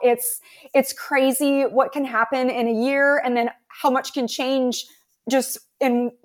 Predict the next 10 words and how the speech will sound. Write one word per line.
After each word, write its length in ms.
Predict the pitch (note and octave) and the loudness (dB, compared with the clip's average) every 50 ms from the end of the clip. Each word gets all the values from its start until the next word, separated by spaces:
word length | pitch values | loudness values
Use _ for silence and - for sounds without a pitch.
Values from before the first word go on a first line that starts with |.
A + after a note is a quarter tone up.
| A#3+ G#3 | -4 -2
in 160 | B3 B3 A#3 A#3+ | 0 0 4 4
one 180 | B3+ A#3+ A3+ | 4 4 4
day, 460 | G#3+ A#3+ A3+ A#3+ B3+ A#3 - A3+ G#3+ - | 4 6 6 6 6 6 4 -2 -6 -4
you 80 | C4 B3 | -2 2
know, 200 | A3+ A#3 A#3+ A#3 | 4 4 4 4
in, 120 | A#3 B3+ - | 2 0 0
in 160 | - C4+ A#3+ B3 | 0 2 4 6
one 240 | C4+ C4 B3+ A3 | 6 6 6 4
moment, 400 | G#3+ A3+ A3+ A#3+ B3+ A#3 G3+ - | 4 4 4 4 4 0 -2 -2
really. 440 | G#3 A3 A#3 G#3+ F#3 F3+ A#3 A#3 - | -2 -2 -2 0 -2 -6 -6 -8 -12